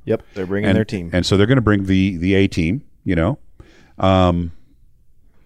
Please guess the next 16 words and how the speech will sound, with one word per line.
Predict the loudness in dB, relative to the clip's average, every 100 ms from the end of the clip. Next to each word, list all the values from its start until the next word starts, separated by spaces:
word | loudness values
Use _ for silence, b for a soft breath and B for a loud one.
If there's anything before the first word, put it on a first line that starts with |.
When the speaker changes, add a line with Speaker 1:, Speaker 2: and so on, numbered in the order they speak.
| -20 -20 -20 _ -4
Speaker 2:
you | 0
know, | 0 -2
and | -4 -4 -4 -6 -12 -20 -20 -20 -20 -20 _
fortunately | 0 0 0 -2 0 -2
for | -2 -2
those | 0 0 0 -4
in | -6 -6
the | -4
continent, | -2 -2 -2 -6 -8 -18 _ _ b b b b b b -10
um, | -2 0 0 0 -4 -8 -14
we're | -10 -2 -2
talking | 0 0 0 0 -4
about | -2 -2 0 -2 -6
a | -10
separate | -2 -2 -2
event. | -4 -2 -4 -6 -16